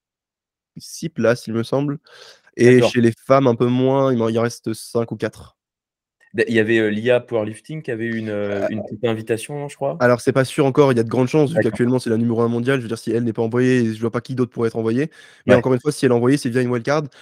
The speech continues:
Speaker 1: puisque cette année, l'année-là des, où il y avait les sélections pour, euh, pour Sheffield, euh, elle a eu des problèmes de santé, et cetera. Elle a loupé la, elle a loupé la pesée, donc elle a pas pu faire les championnats du monde et elle a pas pu
Speaker 2: Ouais.
Speaker 1: gagner.
Speaker 2: C'est
Speaker 1: Et
Speaker 2: ça.
Speaker 1: bon, voilà, comme,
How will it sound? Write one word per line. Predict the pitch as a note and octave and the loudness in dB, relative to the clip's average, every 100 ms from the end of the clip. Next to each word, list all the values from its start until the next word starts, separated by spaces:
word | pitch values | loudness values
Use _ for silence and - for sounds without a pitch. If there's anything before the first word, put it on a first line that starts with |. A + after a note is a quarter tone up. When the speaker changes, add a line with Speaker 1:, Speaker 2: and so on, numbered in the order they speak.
| _ | _
Speaker 1:
puisque | - B2 | -10 -6
cette | - | -2
année, | A#2+ | -2
l'année-là | A#2+ A#2 A#2 A#2+ B2 B2 | -2 0 0 0 0 0
des, | A2+ A2+ A2 | -2 -4 -4
où | G#2+ B2+ | -6 -4
il | A#2 | -2
y | |
avait | A#2 | -2
les | |
sélections | A2+ A#2 A2 A#2+ | -2 -6 -6 -10
pour, | A2 A2 | -4 -4
euh, | G#2+ G#2+ | -2 -4
pour | A2+ | -8
Sheffield, | - A2+ D3+ C3+ _ - _ - | -12 -6 -4 -6 _ -20 _ -4
euh, | G#2 G#2 G#2 G#2 | -2 0 -2 -2
elle | |
a | A2 | -2
eu | A2+ | -2
des | |
problèmes | A2 A#2 | -2 -4
de | A2+ | -4
santé, | G#2 B2 | -6 -6
et | |
cetera. | A#2 G#2 A2 A#2+ | -6 -2 2 2
Elle | |
a | G#2+ | 2
loupé | A2 A#2+ | 0 0
la, | A2 G#2+ G#2+ | 0 0 -2
elle | A2 | -2
a | |
loupé | A2+ A#2+ | -2 -2
la | A#2+ | -2
pesée, | A2 A2 | -2 -2
donc | B2+ G#2+ | -2 -4
elle | G#2+ | -6
a | |
pas | G#2 | -8
pu | - | -6
faire | A#2 | -6
les | |
championnats | A2 A2+ | -4 -6
du | A2 | -2
monde | B2+ | -2
et | A2 | -2
elle | A2 | -4
a | |
pas | A2 | -6
pu | A#2+ | -2
Speaker 2:
Ouais. | A#2 | 0
Speaker 1:
gagner. | A#2 - _ _ _ _ _ - _ _ | 0 -6 _ _ _ _ _ -20 _ _
Speaker 2:
C'est | - | -2
Speaker 1:
Et | A#2 | 0
Speaker 2:
ça. | |
Speaker 1:
bon, | G#2+ | 0
voilà, | G#2+ G#2 | -2 -4
comme, | G#2+ G#2 | -6 -12